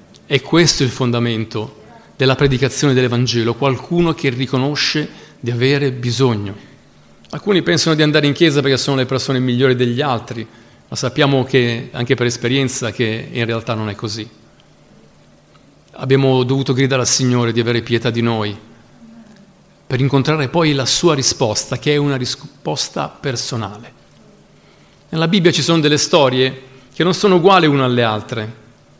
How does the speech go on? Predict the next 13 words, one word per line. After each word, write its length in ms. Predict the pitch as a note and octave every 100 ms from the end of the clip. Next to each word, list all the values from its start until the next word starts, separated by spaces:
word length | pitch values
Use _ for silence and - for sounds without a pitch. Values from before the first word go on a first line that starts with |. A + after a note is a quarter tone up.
| _ _ _ _ _ _ -
Gesù 280 | D#3 E3
ha 180 | G3 E3+
guarito 960 | D3+ D#3 E3 F3 E3+ D#3 D3+ D3+ - -
il 100 | E3+
lebbroso 440 | D#3+ D#3+ G3+ F3
soltanto 420 | D3 D#3+ F3+ E3 E3+
toccandolo, 840 | D#3 - D#3+ A#2 A2 G#2 G#2 - - - _ _ _ - _ _ _ _ _ - - _ _ _ _ _ _ _ - -
ma 120 | - D#3+
qui 140 | A#3+
Gesù 240 | E3+ F3+
fa 140 | G3 E3+
una 200 | D#3 D3+
cosa 800 | F#3+ F#3+ D3+ E3 D#3 - -